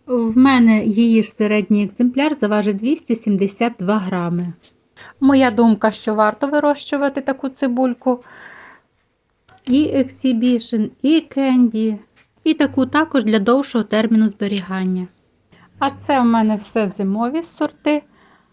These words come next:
про які я вам розповідала, як копала зимову цибульку. Посилання на це відео ви бачите зверху. Всі сорти мені подобаються. Ця також, дивіться, така велика, радар. Смачна цибулька.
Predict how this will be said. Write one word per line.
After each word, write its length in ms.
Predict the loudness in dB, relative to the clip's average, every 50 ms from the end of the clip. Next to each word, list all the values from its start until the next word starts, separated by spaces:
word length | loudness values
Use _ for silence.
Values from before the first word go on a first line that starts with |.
| _ _
про 120 | -6 -4 -4
які 240 | -4 -4 -2 0
я 180 | 2 2 2 0
вам 140 | 0 -2 -2
розповідала, 680 | -2 -2 -2 -4 -4 -4 -2 0 0 2 2 2 2
як 160 | 2 0 -2
копала 420 | -6 -6 -2 0 2 2 2 2 0
зимову 460 | 0 0 0 2 2 2 0 -2 -4
цибульку. 760 | -6 -6 -8 -6 -4 -2 -2 -2 -2 -4 -6 -6 -6 -6 -6 -8 _ _ -20 -20 -20 -20 -6 -4
Посилання 640 | -4 -2 0 0 0 2 2 2 2 2 2 0 0
на 140 | -2 -2
це 180 | -4 -4 -6 -4
відео 420 | -4 -4 -2 -2 0 0 2 0
ви 120 | 0 -2 -2
бачите 480 | 0 -2 -2 -2 -4 -8 -6 -4 -4
зверху. 640 | -4 -2 0 0 2 2 0 -2 -4 -4 -2 -2 -4 -6 _ _ _ _ _ _ _ _ _ _ _ _ _ _ _ _ _ -20 -20 -20 -20 -18 -12
Всі 280 | -10 -6 -4 -2 -2
сорти 460 | -2 -2 -4 -4 -4 -4 _ -2 -2 0
мені 300 | 0 0 0 0 0 -2
подобаються. 1080 | -4 -8 -6 -2 0 0 0 2 2 2 2 0 -2 -4 -6 -6 -4 -2 -2 -2 -4 -6 -12 _ _ _ _ _ _ _ _ _ _ _
Ця 220 | -10 -6 -6 -6
також, 480 | -2 -2 0 0 0 0 -2 -6 -10 -10
дивіться, 360 | -6 -6 -4 -4 -4 -6 -8
така 360 | -8 -8 -6 -4 -2 0 0
велика, 640 | 0 0 -2 -2 -2 0 0 -2 -2 -2 0 0 0
радар. 480 | 0 0 0 0 0 0 0 0 -4 -10 -16 -20 -20 -20 -20 -20 _ _ _ _ _ _ _ _ _ _
Смачна 760 | -12 -8 -4 -2 -2 -2 -2 -4 -6 -4 -2 -2 -2 -4 -4
цибулька. 840 | -6 -4 -4 -4 -4 -4 -4 -4 -4 -6 -6 -8 -8 -8 -8 -8